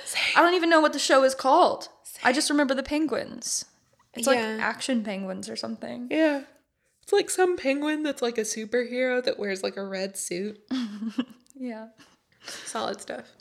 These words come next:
Speaker 2: Mm-hmm. But yeah, so Esther is picked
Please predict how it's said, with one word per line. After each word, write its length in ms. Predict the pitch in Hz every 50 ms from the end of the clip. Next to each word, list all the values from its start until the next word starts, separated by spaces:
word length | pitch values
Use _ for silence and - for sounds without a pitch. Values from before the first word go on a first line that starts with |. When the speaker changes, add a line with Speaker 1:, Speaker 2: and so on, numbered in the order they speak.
| _ -
Speaker 2:
Mm-hmm. 360 | 233 240 214 220 185 190 208 226 - _ _ _ _ _ _ _ _ _ _ _ _ _ _ - - - - _ _ - - - - - - - - _ _ 262
But 100 | 262 269
yeah, 220 | 302 311 247 202
so 460 | - - - 247 240 240 240 240 220 -
Esther 440 | - 294 294 - - - 285 285 294
is 400 | - - 247 262 269 269 262 - -
picked 520 | - - 302 262 262 - - - - -